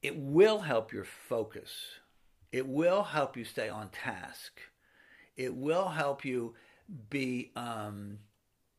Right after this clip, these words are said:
less distracted, less, um, um, fragmented, and you will find that it really helps you,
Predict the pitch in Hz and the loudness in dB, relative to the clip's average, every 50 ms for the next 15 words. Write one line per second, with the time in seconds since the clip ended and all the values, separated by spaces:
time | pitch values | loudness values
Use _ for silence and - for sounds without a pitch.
0 | _ _ _ _ _ _ - - 156 135 139 143 156 165 170 165 - - - 151 | _ _ _ _ _ _ -14 -10 -8 -4 -2 0 2 2 2 0 -2 -6 -4 -4
1 | 139 - - - - 175 180 196 196 208 - - 196 185 - 202 - - _ _ | -4 -2 -2 -2 2 2 2 2 2 0 -4 -6 -6 -6 -8 -10 -14 -20 _ _
2 | _ _ _ _ _ - - - - - - - - - - _ _ _ - - | _ _ _ _ _ -20 -20 -20 -20 -20 -20 -20 -20 -20 -20 _ _ _ -12 -8
3 | - 127 135 143 147 143 147 147 131 - - - - - - 123 120 123 120 120 | -6 -6 -2 0 0 2 2 0 0 -2 -6 -8 -8 -6 -4 -2 -2 -2 -2 -4
4 | 117 113 113 113 113 110 110 - _ _ _ _ _ _ _ _ _ - - 117 | -4 -4 -6 -8 -10 -12 -14 -16 _ _ _ _ _ _ _ _ _ -14 -12 -10
5 | 113 113 110 110 107 101 101 107 - _ _ _ _ _ _ - 190 - - - | -8 -8 -8 -8 -10 -10 -12 -14 -16 _ _ _ _ _ _ -20 -20 -16 -14 -6
6 | - 156 156 156 165 165 160 160 175 175 175 170 - - 170 170 180 190 - _ | -2 0 2 4 4 2 2 0 0 0 -2 -2 -2 -4 -4 -4 -4 -10 -14 _
7 | _ _ _ _ - - - _ _ - - 131 131 131 135 135 139 135 131 127 | _ _ _ _ -20 -20 -20 _ _ -2 0 0 2 2 2 2 2 2 2 2
8 | 123 - - - 143 139 139 139 135 135 131 131 127 127 123 - _ _ _ _ | 0 -2 -4 -4 -2 -2 -2 -2 -2 -2 -2 -4 -4 -8 -10 -14 _ _ _ _
9 | _ _ _ _ _ _ - 123 123 123 113 117 123 120 123 131 127 127 131 117 | _ _ _ _ _ _ -2 0 0 0 0 -2 -2 -2 -2 -2 0 0 -2 -2
10 | - - 143 123 117 117 - - 123 113 117 110 107 107 | -2 0 0 0 0 -2 -4 -6 -6 -4 -4 -4 -6 -6